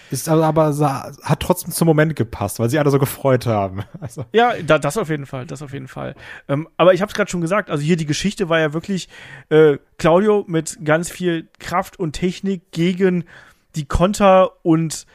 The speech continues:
Speaker 2: Submission-Arbeit von Zack Sabre Junior Und ich musste auch noch mal sagen, wir haben, es wurde viel über Claudio Castagnoli gesprochen und alle freuen sich, total verständlich.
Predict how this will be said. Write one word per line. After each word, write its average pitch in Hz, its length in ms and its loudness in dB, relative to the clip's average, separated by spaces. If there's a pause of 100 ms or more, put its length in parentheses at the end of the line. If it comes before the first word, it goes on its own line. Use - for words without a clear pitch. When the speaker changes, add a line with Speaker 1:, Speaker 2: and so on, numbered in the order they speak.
(160)
Speaker 2:
Submission-Arbeit 160 1040 0
von 147 160 -4
Zack 147 180 0
Sabre 139 300 -2
Junior 151 320 -2 (160)
Und 165 120 2
ich 160 80 0
musste 196 260 -2
auch 165 80 -6
noch 170 100 -6
mal 156 140 -4
sagen, 151 340 0 (600)
wir 175 200 0
haben, 180 140 2 (240)
es 165 140 -8
wurde 190 140 4
viel 185 240 -2
über 151 180 2
Claudio 147 320 0
Castagnoli 135 460 -6
gesprochen 127 520 -8
und 147 240 -16
alle 139 180 -2
freuen 185 320 4
sich, 170 300 -4 (260)
total 156 220 -2
verständlich. 151 480 -6